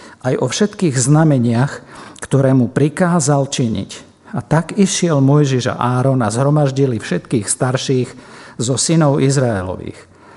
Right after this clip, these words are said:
A Áron hovoril všetky slová, ktoré hovoril Hospodin Mojžišovi,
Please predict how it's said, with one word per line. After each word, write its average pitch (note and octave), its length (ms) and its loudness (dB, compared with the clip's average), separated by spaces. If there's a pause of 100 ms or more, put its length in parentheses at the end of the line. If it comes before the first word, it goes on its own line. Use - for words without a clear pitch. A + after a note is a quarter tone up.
(340)
A D#3+ 400 0
Áron F3 240 2
hovoril C3 560 0
všetky - 400 -6
slová, B2 560 -2
ktoré A2 320 -2
hovoril B2 480 0
Hospodin A2+ 560 -2
Mojžišovi, B2 680 -2